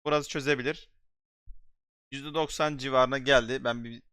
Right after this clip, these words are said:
videoyu kestim burayı hızlıca geçsin diye. Yüzde doksan beş civarı.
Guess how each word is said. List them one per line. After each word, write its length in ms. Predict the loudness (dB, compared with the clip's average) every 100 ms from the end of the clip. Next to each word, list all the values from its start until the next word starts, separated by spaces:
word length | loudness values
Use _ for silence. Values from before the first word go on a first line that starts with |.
| _ _
videoyu 220 | -8 -6
kestim 540 | -4 -4 -4 -8 -10 -8
burayı 360 | -2 -2 -2
hızlıca 420 | -6 -10 -10 -6 -4
geçsin 440 | -4 -6 -8 -6
diye. 240 | -2 -2 -2
Yüzde 180 | -8 -4
doksan 380 | -4 -4 -6
beş 180 | -6 -8
civarı. 500 | -8 -2 0 0 -4